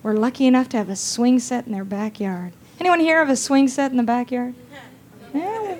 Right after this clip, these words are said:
one or two, not many left, are there? Like I said, initially these kids were the ones we envied. When I know I did, I always wish I had a cool enough dad to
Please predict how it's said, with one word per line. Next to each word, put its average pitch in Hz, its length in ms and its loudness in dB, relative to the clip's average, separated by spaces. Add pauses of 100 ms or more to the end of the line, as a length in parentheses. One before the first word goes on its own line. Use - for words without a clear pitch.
(100)
one 370 260 4
or 381 100 4
two, 392 260 2
not 453 180 2
many 320 240 0
left, 220 380 0
are 196 160 0
there? 185 240 -2 (880)
Like 403 160 6
I 403 60 6
said, 392 200 4
initially 392 440 4
these 370 180 6
kids 349 240 2
were 294 80 4
the 277 80 6
ones 285 260 4
we 269 120 4
envied. 254 400 4
When 208 120 -4
I 294 320 6
know 226 200 2
I 254 180 4
did, 226 220 0
I 240 140 6
always 226 180 2
wish 233 200 0
I 262 60 0
had 247 100 0
a 220 60 -2
cool 240 260 -2
enough 214 240 -2
dad 220 340 0
to 202 100 -4